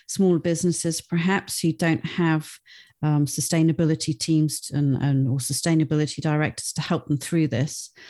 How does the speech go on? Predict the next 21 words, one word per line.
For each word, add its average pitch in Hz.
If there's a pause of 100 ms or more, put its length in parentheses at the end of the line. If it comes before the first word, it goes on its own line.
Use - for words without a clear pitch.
(260)
which -
is, 165
um, 170 (100)
where 170
I, 156
th-, -
I 170
think - (140)
O 170
P 175
I 175
can 175
fit 170
in 135
and 143
share 156
some 151
knowledge 156
and, 139 (580)
and, 147
um, 147